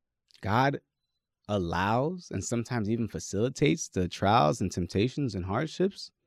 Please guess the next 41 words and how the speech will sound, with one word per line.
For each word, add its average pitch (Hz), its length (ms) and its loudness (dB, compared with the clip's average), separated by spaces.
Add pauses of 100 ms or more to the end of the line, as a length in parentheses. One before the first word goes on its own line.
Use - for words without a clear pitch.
(140)
Hmm. 165 200 2 (640)
What 156 120 -8
type 180 180 -4
of 185 60 -4
God 175 200 6
is 160 120 2
that? 180 200 4 (1900)
Quick - 200 0
disclaimer. 95 640 0 (1000)
I 98 80 0
don't 117 120 4
want 120 160 2
you 113 40 2
to 107 60 2
go 101 120 6
running 98 280 6
to 92 60 2
say, 101 200 4
"See, 120 300 2
I 104 60 6
fell 113 200 4
into 107 140 -4
temptation. 104 500 0
It's 90 100 -4
God's 101 320 0
fault." 80 320 -8 (120)
No, 90 160 -2
no, 101 140 2
no. 131 260 4 (840)
First 113 220 4
Corinthians 123 540 8
ten 123 240 4
thirteen, 127 540 2
I'll 113 120 4
read 120 200 2
this 117 220 0
one. 127 200 0 (200)
"No 120 180 6
temptation 127 560 4
has 123 160 2
overtaken 127 800 4